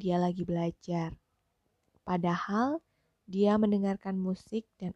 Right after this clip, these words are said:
online. Terkadang ia membawa pacarnya masuk rumah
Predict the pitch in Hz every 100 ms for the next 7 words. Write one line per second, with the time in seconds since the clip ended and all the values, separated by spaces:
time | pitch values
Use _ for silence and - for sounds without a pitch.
0 | - 175 175 175 175 165 165 190 _ _
1 | _ _ _ _ _ _ _ _ _ -
2 | 208 208 214 208 233 302 330 - 196 196
3 | 196 185 180 180 - 180 - 175 180 175
4 | 175 - - 180 170 170 202